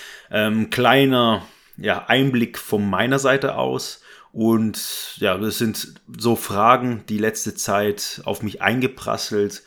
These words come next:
über Instagram, Facebook et cetera. Ähm, in den Q and As speziell, also für alle, kommt auf Instagram, ähm, abonniert meinen Instagram-Account. Da gibt's öf-, öfters mal ein Q and A et cetera. Also da seid ihr immer up to date,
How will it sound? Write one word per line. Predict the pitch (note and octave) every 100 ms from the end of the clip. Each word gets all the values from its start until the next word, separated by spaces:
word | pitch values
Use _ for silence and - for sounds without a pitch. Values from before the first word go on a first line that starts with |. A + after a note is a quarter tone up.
| - - -
über | G2+ G2 -
Instagram, | A2+ A2+ A2 G#2 G2+ F#2+ F#2+
Facebook | - - G2+ G#2 - - F#2+ F#2+
et | -
cetera. | - A#2 C3 A#2 A#2 A2+ - - - - _
Ähm, | - F#2+ F#2+ F#2+ F#2+ F#2+ -
in | A2
den | G#2+
Q | G2 - A2
and | G#2
As | A2 A2+ A2+ - -
speziell, | - - A2+ - - G#2+ A2 G#2+
also | F2+ F#2+ F2+ F2 - _
für | - D#2+
alle, | F#2+ G#2 F#2+ F2+ _ _ -
kommt | - G#2
auf | F#2
Instagram, | - A#2+ - G#2+ - A2+ A2+ - _ - - -
ähm, | G2+ G2 G2+
abonniert | G2 G#2 G#2 A2+ A2 -
meinen | G#2 G2 G2 G2+
Instagram-Account. | A#2+ A#2+ A2 G2+ G#2+ G2 - - - - G#2 G#2 G2+ - - - -
Da | G2
gibt's | G2+ G2+ -
öf-, | A#2 G#2 -
öfters | A#2 - G#2+
mal | G#2+ G2 F#2 F#2
ein | F#2
Q | F#2 - A2+
and | G#2
A | F2
et | G#2+ A2 F2+ -
cetera. | G#2 G#2+ G2+ F#2+ F#2+
Also | G2 G#2+
da | B2
seid | A#2+ A2+
ihr |
immer | G#2 F2+
up | F#2+ -
to |
date, | G2 G#2 G#2